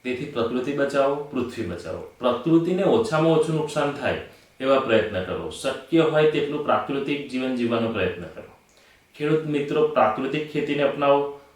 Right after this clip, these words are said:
તો જ આવનાર સમયમાં આપણે પૃથ્વીને રહેવા યોગ્ય જાળવી રાખીશું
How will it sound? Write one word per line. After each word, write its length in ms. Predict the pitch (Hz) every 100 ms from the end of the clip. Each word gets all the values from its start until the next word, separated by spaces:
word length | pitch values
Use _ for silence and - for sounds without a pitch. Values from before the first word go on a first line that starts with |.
| _ -
તો 200 | 151 175
જ 40 |
આવનાર 500 | - 123 123 135 156
સમયમાં 600 | 147 113 101 92 90 -
આપણે 280 | 113 131 139
પૃથ્વીને 520 | 139 117 - 143 147
રહેવા 280 | 135 117 120
યોગ્ય 600 | 120 113 110 110 110 113 117 - - _ 101
જાળવી 280 | 110 - 107
રાખીશું 460 | - - 92 -